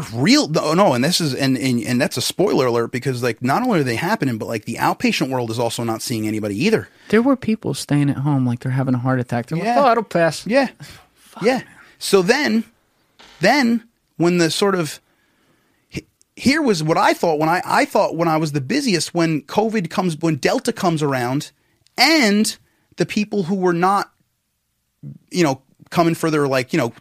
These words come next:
Speaker 1: every three-month hospital stay to get fluid removed or their kidneys, or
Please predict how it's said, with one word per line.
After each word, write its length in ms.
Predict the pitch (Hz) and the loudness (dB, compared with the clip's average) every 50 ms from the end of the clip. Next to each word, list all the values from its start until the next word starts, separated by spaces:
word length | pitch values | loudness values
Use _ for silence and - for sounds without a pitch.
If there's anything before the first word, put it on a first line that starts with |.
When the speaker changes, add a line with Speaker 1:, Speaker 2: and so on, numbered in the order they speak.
| - - 135 | -16 -6 -4
Speaker 1:
every 220 | 139 143 147 143 | -2 0 0 0
three-month 360 | - - 156 147 143 127 120 | 0 0 0 0 0 -2 -2
hospital 340 | - 139 139 139 - 139 135 | -2 -2 -2 -2 -2 -6 -6
stay 320 | - - 135 139 139 139 | -6 -2 -2 -2 -2 -2
to 80 | 135 123 | -2 -4
get 120 | 123 - - | -6 -8 -8
fluid 260 | - 143 143 143 139 | -2 -2 0 0 2
removed 500 | 139 135 143 143 143 143 143 143 131 117 | 2 2 2 4 4 4 4 2 0 0
or 180 | 117 113 113 107 - - - - - | -2 -2 -4 -4 -8 -20 -20 -16 -10
their 80 | - 113 | -10 -8
kidneys, 280 | - - 185 175 160 | -2 0 0 0 0
or 60 | 151 | -2